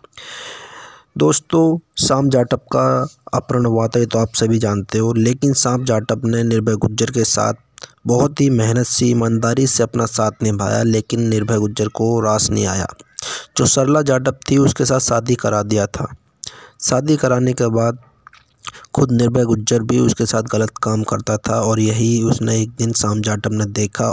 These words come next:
और उसको यही बात नहीं जमी। उसने अपने आप को सोच लिया कि मैं अब, अब आत्मसमर्पण करूँगा पुलिस के लिए, अब कोई फ़ायदा नहीं है इसके साथ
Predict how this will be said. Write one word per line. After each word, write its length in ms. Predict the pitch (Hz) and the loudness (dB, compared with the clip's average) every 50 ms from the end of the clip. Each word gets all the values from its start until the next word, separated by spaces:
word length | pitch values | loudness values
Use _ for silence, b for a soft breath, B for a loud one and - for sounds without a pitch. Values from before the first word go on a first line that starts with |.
| - | -2
और 200 | 113 117 113 110 | -2 0 0 2
उसको 280 | 107 - - - - 110 | 2 0 0 0 0 0
यही 320 | 113 110 113 113 117 117 113 | 0 2 2 2 2 0 0
बात 280 | 113 107 107 - - | 0 -2 -4 -4 -4
नहीं 240 | 107 107 104 113 107 104 | -4 -4 -2 -2 -2 -2
जमी। 340 | 104 98 98 95 90 - B B B B B B B B B B B B | -4 -4 -6 -6 -10 -12 B B B B B B B B B B B B
उसने 320 | - 139 - 147 143 147 147 | -2 0 2 2 2 2 2
अपने 320 | 143 143 143 - 139 131 | 2 0 -2 -2 0 0
आप 140 | 131 131 - | 0 0 -2
को 140 | - 135 123 | 0 0 0
सोच 320 | - - 120 120 - - | 2 2 2 2 2 2
लिया 180 | 117 117 117 117 | 2 2 2 2
कि 80 | 123 120 | 0 0
मैं 160 | 113 113 113 | 0 0 0
अब, 100 | 113 110 - - _ _ b b b b b b - | -2 -4 -6 -12 _ _ b b b b b b -2
अब 200 | - 127 120 113 - | -2 0 0 0 0
आत्मसमर्पण 720 | 117 117 110 - 131 120 - - 104 110 110 - - 117 117 110 | -2 -2 -2 0 -2 -2 0 0 0 0 -2 0 0 -2 -2 -2
करूँगा 380 | - 110 104 107 107 110 113 110 | -2 -2 -2 0 0 -2 -2 -2
पुलिस 300 | - 107 107 107 - - | -2 -2 -2 0 -2 -2
के 140 | - 107 104 | -2 -2 -2
लिए, 280 | 107 104 107 110 113 | 0 0 0 0 -2
अब 180 | 113 - - - | -2 -4 -6 -4
कोई 200 | - 110 113 113 | -2 0 0 0
फ़ायदा 360 | - - 104 107 104 107 104 | 0 0 0 0 -2 -2 -2
नहीं 100 | 104 107 | -2 -2
है 60 | 107 | -2
इसके 180 | 107 - - 110 | -2 -2 -2 -4
साथ 320 | - - 101 101 104 101 | -4 -2 -2 -2 -4 -4